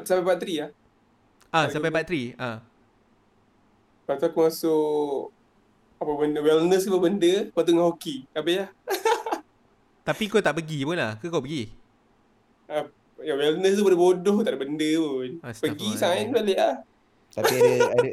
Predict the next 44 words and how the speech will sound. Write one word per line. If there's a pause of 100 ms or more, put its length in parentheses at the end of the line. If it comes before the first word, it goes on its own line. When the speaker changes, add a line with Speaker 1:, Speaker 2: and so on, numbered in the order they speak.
(140)
Speaker 3:
ada,
ada, (360)
ada
kawan
aku
kan,
ada
kawan
aku
kan. (180)
Speaker 2:
Hmm. (640)
Speaker 3:
Dia, (760)
dia
punya, (260)
dia
punya
C
P
A (160)
terbaik
U
I
T
M
ke
apa
time
tu
lah.
Speaker 2:
Hmm.
Speaker 3:
Three
point
nine
eight
kau
tahu
tak,
classmate
aku.
Speaker 1:
Hmm, (180)
Speaker 2:
Ush.
Speaker 1:
siap. (1040)
Speaker 3:
Maksudnya (260)
sepanjang,